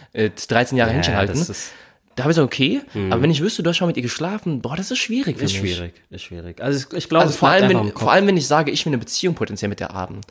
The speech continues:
Speaker 1: Wenn ich sage, ich will vielleicht auch nur eine einmalige Sache haben, eine F-Plus-Geschichte oder sowas, dann vielleicht eher, aber wenn es in Richtung Beziehung gehen würde oder sollte, dann wäre es, glaub ich, für mich schon ein schwieriger Gedanke, wenn ich wüsste, dass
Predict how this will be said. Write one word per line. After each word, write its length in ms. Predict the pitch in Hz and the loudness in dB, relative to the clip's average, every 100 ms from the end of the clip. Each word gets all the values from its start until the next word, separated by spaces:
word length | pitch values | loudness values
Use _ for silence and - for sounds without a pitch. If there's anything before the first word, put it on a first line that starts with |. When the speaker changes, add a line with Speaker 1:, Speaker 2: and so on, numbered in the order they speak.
| - - - | -20 -20 -6
Speaker 1:
Wenn 100 | 123 | 0
ich 60 | 139 | 2
sage, 220 | 156 175 | 2 0
ich 180 | 180 - | -2 -2
will 80 | 180 | -2
vielleicht 300 | 165 135 - | -2 -4 0
auch 240 | 185 208 156 | 2 4 4
nur 340 | 135 127 123 | 4 6 6
eine 160 | 117 - | 4 2
einmalige 460 | 139 143 120 104 | 2 2 0 -2
Sache 240 | 131 185 175 | -4 -4 -4
haben, 180 | 170 | -2
eine 80 | 151 | -2
F-Plus-Geschichte 760 | 107 - 165 - 156 170 165 165 | -4 -4 -4 -2 -4 -4 -4 -4
oder 200 | 160 156 | -2 -2
sowas, 360 | 151 151 151 - - - - - - - - _ _ _ | -2 -2 -2 -6 -18 -20 -20 -20 -20 -20 -20 _ _ _
dann 200 | 131 160 | 0 0
vielleicht 640 | - 147 139 123 - - | 0 2 2 0 -4 0
eher, 380 | 156 214 269 330 - _ _ | 4 4 2 -4 -12 _ _
aber 180 | 139 117 | -6 0
wenn 120 | 165 | 2
es 80 | 220 | 2
in 80 | 185 | 2
Richtung 240 | 220 202 | 2 0
Beziehung 600 | 135 - - - 302 233 123 | -2 -2 -2 -2 0 0 2
gehen 520 | 143 160 117 113 113 | 0 0 -4 -6 0
würde 440 | 147 190 135 190 | 4 4 4 2
oder 160 | 120 101 | 0 2
sollte, 680 | 113 202 196 120 139 240 - - - - _ _ | 4 4 0 -2 -2 -4 -8 -20 -20 -20 _ _
dann 180 | 139 160 | -4 0
wäre 160 | 185 | 0
es, 120 | 160 - | 0 0
glaub 120 | 156 | 0
ich, 80 | - | 2
für 100 | 147 | -2
mich 160 | 165 | -2
schon 140 | - 143 | -2 -2
ein 40 | |
schwieriger 460 | - - 156 185 143 | -2 0 2 2 2
Gedanke, 680 | 120 127 151 139 139 139 139 _ _ _ _ _ _ _ _ _ _ _ _ _ - | 0 0 0 0 2 0 -4 _ _ _ _ _ _ _ _ _ _ _ _ _ -2
wenn 140 | 147 | 0
ich 140 | 127 123 | 0 2
wüsste, 360 | 180 - 160 | 0 2 2
dass 380 | 135 - - | 2 -2 -8